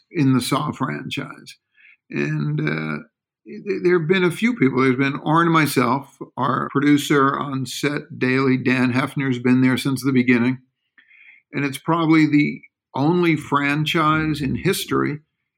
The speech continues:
that's had the same studio executive from the very beginning, Jason Constantine. So there have been a couple of people throughout, and Kevin Greutert has edited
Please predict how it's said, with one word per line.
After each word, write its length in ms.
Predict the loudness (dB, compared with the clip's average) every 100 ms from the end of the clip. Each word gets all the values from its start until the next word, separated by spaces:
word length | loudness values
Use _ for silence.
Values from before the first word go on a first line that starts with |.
| _ -2
that's 200 | 0 2
had 220 | 0 2
the 100 | 0
same 600 | 2 2 2 2 0 -2
studio 560 | -4 4 6 8 6 4
executive 840 | 4 0 0 -2 -2 -6 -6 -12 -20 _ _ _ -4
from 180 | 0
the 80 | 2
very 280 | 2 4 4
beginning, 600 | 2 2 4 2 2 0
Jason 380 | 2 0 2 0
Constantine. 720 | 0 -2 -4 -8 -8 -12 -16 _ _ _ _ _
So 340 | -8 -4 -2 0
there 180 | 0 0
have 440 | 0 0 0 2
been 560 | 2 2 0 -2 -6 -12 -12
a 60 | -10
couple 400 | -6 -2 2 0
of 140 | 4
people 640 | 4 4 0 -2 -4 -10 _ -4
throughout, 560 | -2 0 2 0 0
and 220 | -2 -4 -2
Kevin 260 | -2 0
Greutert 400 | 2 4 4 2
has 160 | 2 2
edited 480 | 2 2 2 0